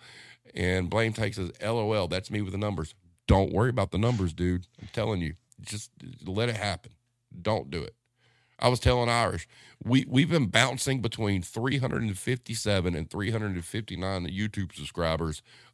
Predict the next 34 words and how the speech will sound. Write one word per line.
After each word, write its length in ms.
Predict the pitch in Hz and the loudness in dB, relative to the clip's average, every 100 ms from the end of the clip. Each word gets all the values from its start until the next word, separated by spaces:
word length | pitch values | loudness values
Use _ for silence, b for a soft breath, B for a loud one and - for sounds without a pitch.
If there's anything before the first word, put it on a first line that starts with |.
| - | 0
over 580 | 101 101 90 87 80 - _ _ _ _ _ _ _ _ _ - | 2 2 2 2 0 -4 _ _ _ _ _ _ _ _ _ -6
the 140 | 107 | -2
past 340 | - 110 92 - | 2 2 2 2
two 160 | 113 | 0
weeks. 420 | 85 - - - _ - | 0 -2 -6 -20 _ 0
Like, 280 | 92 82 _ - | 0 0 _ -2
it 140 | 101 | 0
went 180 | 104 113 | 2 0
up 80 | - | -2
to 80 | 101 | -6
three 200 | 123 113 | -4 -2
fifty-nine, 560 | 123 117 117 90 55 - | -4 -2 0 0 -2 -8
then 100 | 85 | -4
it 40 | 110 | -2
went 140 | 117 | 0
down 120 | 120 | 0
to 60 | 117 | 0
three 180 | 120 117 | -2 0
fifty-eight, 540 | 127 120 123 92 - | 0 0 0 0 -2
then 120 | - 101 | -4 -2
it 20 | |
went 120 | 120 | 0
back 180 | 127 120 | 0 -2
to 80 | - | -8
three 180 | 123 | -6
fifty-nine, 540 | 120 127 120 113 82 - - | -6 -6 -4 -4 -6 -10 -8
then 120 | 110 | -4
it 40 | |
went 140 | 127 98 | -4 -8
to 80 | |
three 200 | 123 135 | -8 -6
fifty-seven. 540 | 127 - 135 104 90 95 B B B _ - - | -6 -8 -6 -2 -4 -6 B B B _ -20 -20
Wh-, 280 | - - - | -18 -14 -10
whatever. 460 | 359 - - - | -8 -6 -6 -6